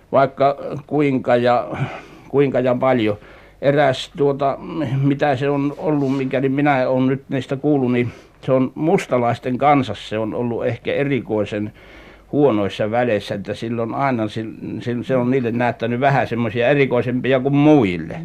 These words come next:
Sitten tuota, siellä on ollut jossakin siellä Haapamäen puolella tuolla, mm, Itä-Leppävirralla olluna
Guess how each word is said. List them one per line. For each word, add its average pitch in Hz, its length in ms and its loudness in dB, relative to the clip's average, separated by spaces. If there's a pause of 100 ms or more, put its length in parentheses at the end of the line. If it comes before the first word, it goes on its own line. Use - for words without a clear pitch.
(600)
Sitten 147 460 -2
tuota, 156 420 2 (360)
siellä 151 260 2
on 156 100 2
ollut 160 160 4
jossakin 151 440 2
siellä 147 300 0
Haapamäen 127 560 2
puolella 131 460 2
tuolla, 123 480 -2
mm, 127 300 -8 (500)
Itä-Leppävirralla 113 1080 -4 (200)
olluna 117 540 -4